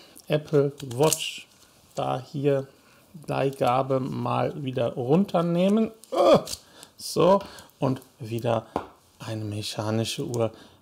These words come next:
mir zu Gemüte führen. Was ist es? Es ist natürlich die beste Rolex aller Zeiten. Die Sea Dweller, die hundertsechsundzwanzig sechshundert, die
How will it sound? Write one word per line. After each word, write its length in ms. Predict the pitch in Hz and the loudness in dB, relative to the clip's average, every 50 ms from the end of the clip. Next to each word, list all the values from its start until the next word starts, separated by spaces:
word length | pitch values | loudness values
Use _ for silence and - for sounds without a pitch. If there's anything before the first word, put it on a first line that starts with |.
| _ - | _ -6
mir 400 | 113 113 117 117 117 113 107 - | -2 0 2 2 2 2 0 -2
zu 180 | - - 139 | -2 -2 2
Gemüte 440 | 135 143 147 156 175 214 208 240 214 | 6 8 8 10 8 8 8 6 4
führen. 360 | - - 220 220 220 214 202 | 4 6 6 8 8 8 8
Was 220 | 185 175 175 175 - | 8 6 6 6 4
ist 240 | - 175 175 175 185 | 2 2 2 2 0
es? 160 | 180 156 - | 0 0 0
Es 180 | 143 143 131 | -2 -4 -2
ist 240 | - 214 151 143 - | -2 -4 -4 -2 2
natürlich 560 | 151 139 139 135 - - 131 127 131 123 - - - - - _ - | 2 2 2 0 -2 -6 -4 -2 -4 -6 -6 -10 -16 -20 -20 _ -12
die 80 | - 113 | -12 -12
beste 460 | - - 123 - - - - 131 123 | -10 -10 -8 -6 -6 -6 -4 -6 -6
Rolex 500 | 110 113 113 113 113 113 110 - - - | -6 -6 -8 -8 -8 -10 -8 -8 -10 -10
aller 320 | - - - 151 135 123 - | -10 -6 -4 -4 -4 -4 -4
Zeiten. 420 | - - 131 117 123 - 139 120 | -2 -2 -2 -2 -2 -4 -8 -2
Die 140 | 120 143 143 | 0 0 0
Sea 300 | - - - 247 262 233 | 2 2 4 4 4 4
Dweller, 360 | 202 202 208 196 190 190 180 | 6 6 6 6 8 6 4
die 220 | 156 160 151 147 | 4 4 0 2
hundertsechsundzwanzig 1300 | 135 139 135 135 131 127 123 120 - - 139 - - - - 123 - - - 117 110 117 - - 127 - - | 0 0 -2 -2 -2 -2 -4 -6 -6 -6 -6 -6 -6 -8 -8 -8 -4 -2 -2 -2 -2 -8 -8 -10 -10 -10 -10
sechshundert, 720 | - - 123 120 - - - 135 123 127 123 117 120 - - | -8 -8 -8 -8 -8 -8 -6 -4 -4 -2 -4 -4 -6 -6 -8
die 100 | 120 | -8